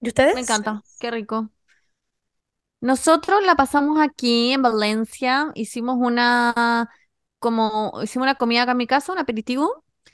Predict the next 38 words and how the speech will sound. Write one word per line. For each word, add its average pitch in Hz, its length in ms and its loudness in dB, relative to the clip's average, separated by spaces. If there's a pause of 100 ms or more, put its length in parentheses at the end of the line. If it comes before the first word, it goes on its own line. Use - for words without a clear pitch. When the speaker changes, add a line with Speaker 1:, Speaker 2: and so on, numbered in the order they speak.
(340)
Speaker 2:
Después, 247 1600 2 (100)
eh, 208 1080 0
pasamos 240 300 0
las 233 140 0
doce 233 280 0
acá, 311 420 2
nos 269 180 -2
abrazamos. 233 1000 -2 (320)
Siempre 277 220 0
hay 294 40 -4
que 302 60 2
abrazar 285 260 2
a - 40 4
alguien 277 180 -4
del 262 120 -4
sexo 247 260 -6
opuesto - 480 -10
a - 100 -6
las 214 140 -4
doce. 208 360 -12
Speaker 1:
Ah, 285 240 4
ya. 202 260 0 (120)
Speaker 2:
O 220 60 -2
si 214 140 -2
no 214 60 2
es 220 60 2
mala 226 180 0
suerte. - 500 -16 (360)
Speaker 1:
Sí, 247 200 2
Speaker 2:
Eh, - 20 4
Speaker 1:
yo 233 120 8
Speaker 2:
nos 214 120 6
Speaker 1:
abrazo - 40 4
a - 20 0
la 240 80 8
Speaker 2:
fuimos 262 160 8
Speaker 1:
Pali. 285 80 4
Speaker 2:
como 220 580 -2